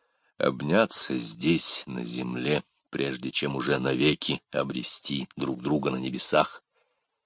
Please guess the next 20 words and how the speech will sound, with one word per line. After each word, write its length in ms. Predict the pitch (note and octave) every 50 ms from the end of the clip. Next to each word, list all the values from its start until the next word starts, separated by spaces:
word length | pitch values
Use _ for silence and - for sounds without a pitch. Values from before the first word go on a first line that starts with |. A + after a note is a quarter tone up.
| _ _ _ _
Волкодав 480 | - - - - - C#2 D#2 D#2+ D#2+ D2+
знал 460 | C#2 C2 D2+ D#2+ E2 E2+ E2+ E2+ E2 D#2
вельхскую 640 | D#2+ D#2+ D2+ - - - - - - - D2 C#2+
веру. 280 | C#2 C#2 C#2 C2+ C2 - _ _ _ _ _ _ _ _ _ _ _ _ _ _ _ _
Тот, 200 | - F2 E2+ E2+ -
кто 220 | - - - F#2
умер 400 | F2+ F2 F#2 F#2+ G2 G2 F#2+ F#2+ F2+
рабом 680 | F2 F2+ F#2+ F#2 D#2+ D2 E2+ F#2+ G2+ G#2 G#2+ G#2+ G#2 G2
и 120 | F#2+ F#2+
на 140 | F2+ F#2 F#2
острове 480 | F#2 G2 G#2 G2+ - - - F#2+ F#2+ G2
Яблок 540 | F#2 E2 F2 F#2 F#2+ G2+ G2 F#2+ F#2+ F2 E2+
окажется 520 | F2 - - F2+ F#2 F#2 F2 - - -
у 60 | F#2 E2+
кого-нибудь 520 | - F2+ F2 F#2 F#2+ G2 F#2+ F#2 F2 -
в 40 | F2+
услужении, 760 | F#2 F#2 - - F2+ F2 D#2+ F#2 F#2+ G2 G2+ F#2+ F#2 E2 - - - - - -
но 180 | F2+ G2+ A2
и 180 | A2+ A2+ A#2 G#2+
Кирен, 680 | F#2+ - A2+ A2 G2+ G#2+ A2+ A#2+ B2 B2+ B2 A2 F2+